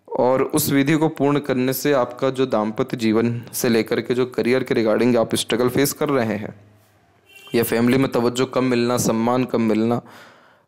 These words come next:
और प्रॉस्पेरिटी नहीं आ पाना, ये सारी चीज़ों में सुधार निश्चित रूप से आएगा।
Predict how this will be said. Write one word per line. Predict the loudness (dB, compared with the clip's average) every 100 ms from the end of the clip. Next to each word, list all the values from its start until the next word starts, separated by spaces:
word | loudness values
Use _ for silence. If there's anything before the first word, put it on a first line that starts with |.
| -2
और | 0 2 0 -4 -8
प्रॉस्पेरिटी | -2 -2 0 -2 0 2 2 2 -2 -16 -20 _ _ _ -8
नहीं | -4 0 0
आ | 0
पाना, | 0 0 0
ये | 0
सारी | -2 -2 -2
चीज़ों | -4 -4
में | -6
सुधार | -6 -6 -4
निश्चित | -6 -6 -8 -8
रूप | -12
से | -8 -8
आएगा। | -6 -8 -8